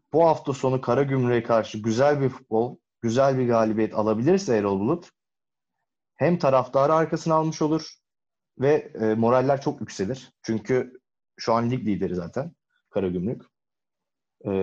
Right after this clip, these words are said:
ve iyi bir futbolla geldiler buraya. E, Fenerbahçe'nin yükselişi için çok önemli maç.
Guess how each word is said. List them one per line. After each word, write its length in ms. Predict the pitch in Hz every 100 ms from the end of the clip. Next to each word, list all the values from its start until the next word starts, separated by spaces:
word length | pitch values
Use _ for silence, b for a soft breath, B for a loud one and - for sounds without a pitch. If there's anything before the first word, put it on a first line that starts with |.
| 92
ve 160 | 113 113
iyi 200 | 117 131
bir 40 |
futbolla 440 | 120 - 113 104 101
geldiler 500 | 98 95 90 95 87
buraya. 340 | 95 113 123 - _ _ _ _ _ _ _ _ _ _ _ _ -
E, 260 | 110 110 107
Fenerbahçe'nin 500 | 120 135 147 147 156
yükselişi 420 | 127 - 139 139
için 180 | 147 180
çok 140 | 180 160
önemli 240 | 123 101
maç. 400 | 107 156 -